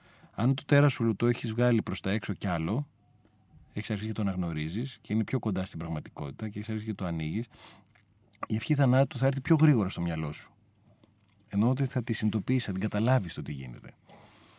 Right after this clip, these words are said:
Και αυτό δημιουργεί μια άλλη κατάσταση σε σχέση με τα πράγματα και με αυτόν που έχεις απέναντί σου. Γιατί ακούει αυτό που θα του πεις και εκτός αν είναι ένα παιδί που μπορεί να μην έχει συνείδηση και να μην καταλάβει, δηλαδή, αυτό που θα του πεις, αλλά, μ,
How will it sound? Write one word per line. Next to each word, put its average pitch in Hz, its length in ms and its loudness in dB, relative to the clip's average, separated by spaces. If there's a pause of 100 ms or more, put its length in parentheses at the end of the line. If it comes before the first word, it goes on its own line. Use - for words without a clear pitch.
(600)
Και - 100 -12
αυτό 160 160 0
δημιουργεί 147 400 6
μια 160 200 8
άλλη 156 120 6
κατάσταση 98 540 -4
σε 82 100 -10
σχέση 90 320 -6
με 85 80 -6
τα - 120 -10
πράγματα 85 460 -4
και 90 200 -6
με 90 80 -2
αυτόν 90 220 -6
που 87 80 -6
έχεις 90 140 -10
απέναντί 76 400 -8
σου. - 180 -20 (800)
Γιατί 101 280 -4
ακούει 147 340 4
αυτό 92 180 -6
που 76 60 -12
θα 85 100 -8
του - 120 -14
πεις 104 240 -8
και 127 220 -4 (320)
εκτός - 260 -10
αν 110 60 -2
είναι 110 100 0
ένα 104 80 -4
παιδί 98 200 -4
που 90 120 -10
μπορεί 92 180 -4
να 101 80 -2
μην 107 100 0
έχει 110 100 -2
συνείδηση 82 600 -8 (280)
και - 120 -12
να 85 60 -6
μην 87 100 -6
καταλάβει, 78 380 -6
δηλαδή, 67 200 -12
αυτό 78 140 -12
που - 20 -12
θα - 60 -16
του - 80 -8
πεις, 123 120 -6 (1080)
αλλά, 107 640 0
μ, 98 840 -8